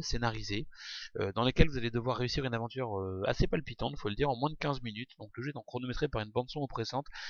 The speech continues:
C'est à se demander pourquoi jamais personne a eu une idée de mettre un, un timer aussi serré, euh, sur un jeu de zombies, et surtout un timer aussi présent.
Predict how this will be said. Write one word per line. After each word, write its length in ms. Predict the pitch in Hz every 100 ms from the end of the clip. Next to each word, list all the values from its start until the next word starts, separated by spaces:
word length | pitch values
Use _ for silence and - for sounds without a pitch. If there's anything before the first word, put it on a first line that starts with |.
| - -
C'est 120 | -
à 40 | 131
se 60 |
demander 200 | 160 180
pourquoi 280 | 196 - 127
jamais 160 | 131 160
personne 360 | 151 - 165
a 60 | 147
eu 80 | 117
une 120 | 127
idée 200 | 127 147
de 120 | 139
mettre 320 | 110 123 - 98
un, 280 | 98 101 - - - - -
un 120 | - 110
timer 460 | - 135 135 147 127
aussi 220 | 110 117
serré, 560 | - 127 120 131 135
euh, 320 | 117 101 98 98
sur 260 | - 104
un 80 | 98
jeu 140 | 107
de 60 | 131
zombies, 380 | 123 117 120 139
et 40 |
surtout 240 | 131 - 127
un 60 |
timer 240 | 104 110 127
aussi 240 | 113 -
présent. 420 | - 107 98 117